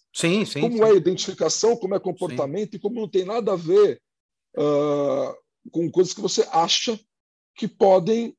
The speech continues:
Speaker 2: ah, im-, impregnar ou definir ou determinar o teu comportamento, a tua, e o teu, e os teus critérios, como, por exemplo, nascer num lugar.
Speaker 1: Perfeito. É, isso, isso não vai te determinar, isso é um fato, né?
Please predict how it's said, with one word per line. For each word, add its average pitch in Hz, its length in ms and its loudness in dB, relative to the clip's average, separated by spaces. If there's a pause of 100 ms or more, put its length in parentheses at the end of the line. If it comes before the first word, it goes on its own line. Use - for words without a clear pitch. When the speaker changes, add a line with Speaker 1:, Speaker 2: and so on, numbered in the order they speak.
(120)
Speaker 2:
ah, 170 340 4
im-, 170 200 -4 (240)
impregnar 165 920 4
ou 277 280 -2
definir 156 680 4
ou 151 160 6
determinar 156 920 0 (520)
o 135 100 -6
teu 175 140 4
comportamento, 170 640 0
a 165 40 0
tua, 170 380 4
e 160 80 2
o 160 60 4
teu, 156 680 2
e 226 100 -10
os - 120 -12
teus 151 180 -6
critérios, 165 420 2
como, 170 240 -2
por 214 180 8
exemplo, 185 540 2 (400)
nascer 175 560 2
num 180 240 -6
lugar. 151 340 -2 (380)
Speaker 1:
Perfeito. 135 480 0
É, 156 220 2
isso, 139 200 -4
isso 135 240 -8
não 151 120 -4
vai 160 180 2
te 139 120 -8
determinar, 131 600 0
isso - 160 -8
é - 20 -4
um 131 60 -6
fato, 127 420 -4
né? 113 180 -8